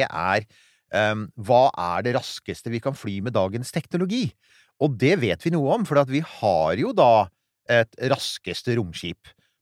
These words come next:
på vei mot stjernene. Og det er, eh, et romskip vi har snakket mye om, Voyager en, som nasa har litt problemer med å få kontakt med nå, etter,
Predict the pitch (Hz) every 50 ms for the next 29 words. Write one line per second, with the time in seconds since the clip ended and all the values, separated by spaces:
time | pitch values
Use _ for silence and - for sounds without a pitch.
0 | _ - 170 135 110 110 98 135 190 226 - - - 113 117 110 - - - 127
1 | 90 78 76 80 85 87 - _ _ _ _ _ - 139 131 139 151 165 - -
2 | - 113 113 120 120 123 127 123 123 123 120 117 113 107 101 - - - _ -
3 | 92 - - 113 101 80 - 98 - - 104 101 107 87 - 104 - 113 117 117
4 | 110 95 87 98 107 - 131 170 240 240 165 101 98 95 92 98 92 87 110 120
5 | - - 123 151 202 277 349 247 - _ _ - - - - _ _ _ _ -
6 | - - 196 202 214 214 180 147 143 127 117 - 180 156 147 - 165 139 127 110
7 | 101 104 - 117 127 127 - 95 - _ - 123 160 202 - - 139 - 160